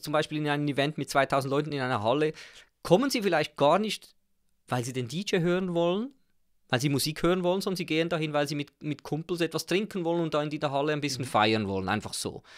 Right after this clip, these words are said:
Speaker 1: Dann ist es denen mehr oder weniger egal, was der D J auf der Bühne macht. Das gibt's
Speaker 2: Mhm.
Speaker 1: wahrscheinlich auch. Äh, das ist mir ein Rätsel, das habe ich auch noch nicht, ähm, komplett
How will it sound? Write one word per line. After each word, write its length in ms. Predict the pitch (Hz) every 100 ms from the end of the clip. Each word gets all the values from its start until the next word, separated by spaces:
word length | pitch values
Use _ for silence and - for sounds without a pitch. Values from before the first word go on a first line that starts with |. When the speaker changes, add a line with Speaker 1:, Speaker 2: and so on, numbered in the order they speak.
| - -
Speaker 1:
Dann 100 | 127
ist 140 | 135
es 80 | 135
denen 260 | 143 131 131
mehr 220 | 139 135
oder 80 | 123
weniger 240 | 123 117
egal, 400 | 113 110 117 156
was 140 | 143 -
der 80 | 123
D 100 | 127
J 180 | - 131
auf 100 | -
der 100 | 120
Bühne 260 | 127 120
macht. 240 | 98 98 -
Das 120 | -
gibt's 260 | 175 -
Speaker 2:
Mhm. 40 | -
Speaker 1:
wahrscheinlich 460 | 185 156 175 175
auch. 300 | - - 214 - - - - _ _ _
Äh, 240 | - 139 139
das 160 | 131
ist 160 | 175 -
mir 100 | 196
ein 140 | 170
Rätsel, 340 | 151 196 226 240
das 140 | 175
habe 160 | 170 170
ich 120 | 160
auch 200 | 151 190
noch 180 | 196 -
nicht, 280 | 190 - -
ähm, 460 | 92 - 180 175 -
komplett 640 | 175 175 170 175 - -